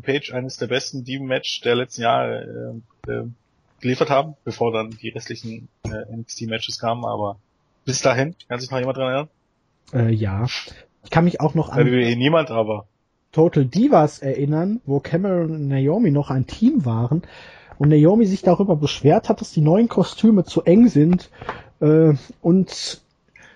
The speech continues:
Speaker 2: ihre Mumu da rausgucken würde und sie deshalb unbedingt neue Klamotten brauchte. Und jetzt trägt sie sowas. Weißt du Bescheid?
Speaker 1: Weißt du Bescheid. Ja, wie du schon sagtest, es war nicht so schlimm wie schon mal in den Vorjahren, aber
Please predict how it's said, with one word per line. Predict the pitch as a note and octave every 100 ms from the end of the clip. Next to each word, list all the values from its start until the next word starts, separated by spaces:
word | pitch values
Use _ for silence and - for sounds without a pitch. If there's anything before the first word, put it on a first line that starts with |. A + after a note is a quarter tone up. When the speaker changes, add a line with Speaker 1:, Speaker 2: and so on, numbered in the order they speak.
| _ _ _ -
Speaker 2:
ihre | F3+ F#3+
Mumu | A3 C#4+ B3+
da | D#3+ C#3
rausgucken | C3 C3 - D#3 D3 A#2+
würde | B2+ A#2+ B2+ A#2+ -
und | - C#3+
sie | C#3+
deshalb | D#3+ - D#3
unbedingt | E3+ F3 D#3+ D#3+
neue | E3 E3
Klamotten | E3+ D#3+ G#3 C#4 C3
brauchte. | A2+ G#2+ G#2+ - A2+ - -
Und | C3
jetzt | C#3+ -
trägt | - D#3 -
sie | B2
sowas. | F#3+ E3 F#2 - - _ _ _ _ _ _ _ _ _ _ -
Weißt | A2 D#3+
du |
Bescheid? | D#3+ - C#3 A#2 - _ _ _ _ _ _ _ _
Speaker 1:
Weißt | G2 F#2+ G#2+
du |
Bescheid. | G#2 G#2 F#2+ F#2 _ _ _ _ _ _ _ _ _ - - -
Ja, | C#3 C#3
wie | C#3+
du |
schon | C3 B2
sagtest, | B2+ B2 A#2
es | A2
war | A#2 A#2
nicht | A#2 -
so | A2
schlimm | - A2+ A2+
wie | A2 A2+
schon | - A2+
mal | G#2+ G2+
in |
den | G2+
Vorjahren, | F#2+ A2 A2+ G#2+ G#2 F#2
aber | G2+ G2 F#2+ F#2